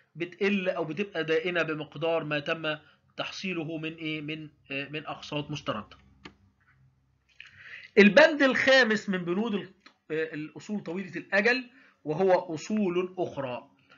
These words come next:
آه، الحساب ده بيتض-، اللي هو واحد خم-، واحد خمسة اللي هو خمستاشر، وده بيشمل الحسابات المساعدة والفرعية التالية.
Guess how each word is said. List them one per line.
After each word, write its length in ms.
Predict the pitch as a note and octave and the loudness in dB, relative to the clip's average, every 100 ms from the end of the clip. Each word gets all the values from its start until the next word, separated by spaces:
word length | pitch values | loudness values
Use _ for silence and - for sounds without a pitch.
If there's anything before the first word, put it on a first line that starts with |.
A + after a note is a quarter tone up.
| _ - - | _ -16 -2
آه، 240 | G#3 G#3 | 2 2
الحساب 440 | G3+ F#3+ G3+ B3 G3+ | 0 0 4 4 4
ده 100 | G3+ | 2
بيتض-، 220 | F3+ F3+ | 4 2
اللي 160 | F3 F3+ | 0 4
هو 140 | F#3+ | 4
واحد 240 | F#3 G3+ | 4 2
خم-، 160 | - E3 | -2 -6
واحد 360 | F3 F3 F3 E3+ | -4 0 -2 0
خمسة 360 | G3 A#3+ C#4 | 0 0 0
اللي 100 | C4+ | 0
هو 60 | F#3 | -2
خمستاشر، 720 | E3+ D3+ - G3+ A3+ D4 C#4+ - - - | -4 -10 2 2 6 4 2 -16 -20 -8
وده 180 | F3 A#3 | 2 2
بيشمل 600 | A3 C4 B3+ A3+ A3 A3+ - _ _ F3 | 6 6 4 2 2 2 -10 _ _ -4
الحسابات 500 | E3 F3 F3+ G#3+ G3+ | -2 0 2 2 -2
المساعدة 680 | F3 D#3 G3+ E3+ F3 D#3+ - _ _ | -4 0 4 4 2 -2 -14 _ _
والفرعية 600 | E3 E3+ E3 E3 D#3 D3+ | -4 -2 -2 0 0 -2
التالية. 520 | F#3 F3+ C#3 A2 F#2 | -6 -6 -6 -6 -10